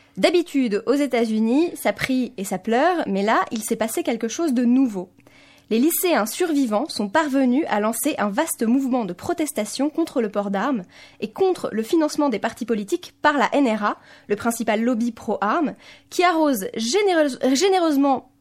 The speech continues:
plutôt les républicains, mais pas que, de plusieurs millions de dollars à chaque campagne présidentielle. Cinquante-quatre millions de dollars pour la dernière campagne en date.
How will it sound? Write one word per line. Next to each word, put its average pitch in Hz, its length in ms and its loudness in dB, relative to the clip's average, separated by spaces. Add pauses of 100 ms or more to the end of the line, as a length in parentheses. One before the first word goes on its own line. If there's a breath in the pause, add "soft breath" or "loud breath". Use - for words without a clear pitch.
plutôt 403 220 2
les 330 100 2
républicains, 262 540 2
mais 311 160 2
pas 233 120 0
que, 269 140 -2 (440 loud breath)
de 233 140 2
plusieurs 311 540 2
millions 339 340 4
de 254 100 2
dollars 208 440 2
à 220 80 -4
chaque 359 200 -2
campagne 302 300 0
présidentielle. 226 680 -2 (120)
Cinquante-quatre 254 640 -2
millions 214 200 2
de 214 40 2
dollars 202 300 0
pour 269 140 -2
la 208 80 2
dernière 208 260 -2
campagne 226 280 -4
en 180 60 -8
date. - 280 -14